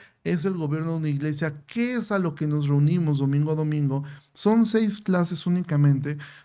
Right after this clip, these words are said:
y yo espero que puedan ser de bendición para nosotros, para recordar la importancia que tiene la iglesia local, ¿sí? La iglesia local es importante. Miren,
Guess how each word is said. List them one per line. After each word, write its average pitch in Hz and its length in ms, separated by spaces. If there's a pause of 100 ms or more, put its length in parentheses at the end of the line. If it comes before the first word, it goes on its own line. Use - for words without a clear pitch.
(300)
y 165 120
yo 190 120
espero 208 320
que 196 120
puedan 170 320
ser 170 160
de 170 100
bendición 147 500
para 156 200
nosotros, 139 680 (380)
para 170 180
recordar 165 580
la 170 80
importancia 147 800
que 143 160
tiene 143 420
la 139 120
iglesia 127 540
local, 139 600 (500)
¿sí? 143 340 (260)
La 170 100
iglesia 175 460
local 151 400
es 156 300
importante. 147 720
Miren, 175 300